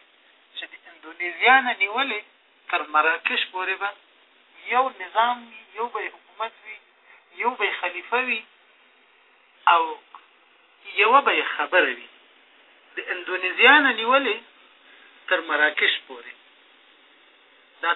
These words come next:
څومره اسلامي مملکتونه چې په دې منځ کې پراته دي، دا به بیا ټول سره یو نظام شي، یو حکومت به شي. ځکه هغوی ته دا معلومات ده چې د دې خلکو اله یو، پیغمبر یو، دین یو،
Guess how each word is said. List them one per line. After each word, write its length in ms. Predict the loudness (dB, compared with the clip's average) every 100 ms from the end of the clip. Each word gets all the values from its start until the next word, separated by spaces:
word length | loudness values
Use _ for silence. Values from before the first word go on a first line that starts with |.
| 0
څومره 280 | -2 4 4
اسلامي 300 | 4 2 0 0
مملکتونه 540 | 0 0 -2 -10 -8
چې 80 | -8
په 100 | -6
دې 100 | -6 -6
منځ 120 | -12
کې 80 | -18 -12
پراته 280 | -10 -10 -14
دي، 140 | -14 _ _ _ _ _ _ _ _ _ _ _ _ _ _ _ _ _ _ 2
دا 100 | 6 6
به 80 | 6
بیا 100 | 0 0 0
ټول 120 | -4 -2
سره 140 | -2 0
یو 100 | -2 -2
نظام 360 | -2 -2 -2
شي، 100 | -2 -10
یو 80 | -10
حکومت 360 | -12 -14 -14 -8
به 60 | -8
شي. 100 | -8 -10 -10 -10 -6
ځکه 120 | 2 4
هغوی 180 | 4 2
ته 80 |
دا 120 | 6 8
معلومات 380 | 8 6 2 2
ده 80 |
چې 100 | -2 -4
د 40 | -4
دې 80 | -2 -2
خلکو 220 | -2 -4 -8
اله 180 | 6 6 6 0
یو، 120 | -8 -8 _ _ _ _ _ _ _ _ _ -4
پیغمبر 500 | 0 0 2 4 2
یو، 280 | 0 -4 -4 -12 _ _ _ _ -20 _ _ -10
دین 200 | -8 -8
یو، 340 | -10 -4 -2